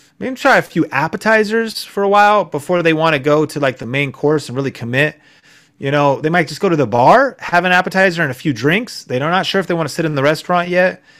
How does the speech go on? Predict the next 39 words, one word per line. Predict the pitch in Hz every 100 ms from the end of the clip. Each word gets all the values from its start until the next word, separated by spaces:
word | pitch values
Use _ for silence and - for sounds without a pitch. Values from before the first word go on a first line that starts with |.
| _ _
They're | 123
not | 165
sure | - 175
if |
they | 156
wanna | 151 135
get | 120
a |
membership | 101 107 147 180 - 190
to | 185
the | 175
restaurant | 170 165 - 175 170
yet. | 175 170 _ _ _ _ _
And | 160 151
so | - 160 156 143 - _ _ _ _ _
having | - - 196 220 220
that | 196
mentality | 165 143 - - 190 202 196 143 123 120 - _ - _ -
in | 139
terms | 156 160 135
of | 131
creating | - 160 151
valuable | 117 139 135 180 160 143
YouTube | 113 147 156 139 107
content | - 139 156 131 113
that | 120
allows | 120 127 135 127
you |
to | 135
also | 135 208 - 127 - - _ _ _ 98
build | 143 180 208
an | 175
audience, | 139 135 131 -
build | 147 170
subscribers, | - 131 156 131 131 -
build | 147 160
momentum, | 170 147 127 131 123 113
build | 139 160 156
viewership, | 127 131 117 - 120 113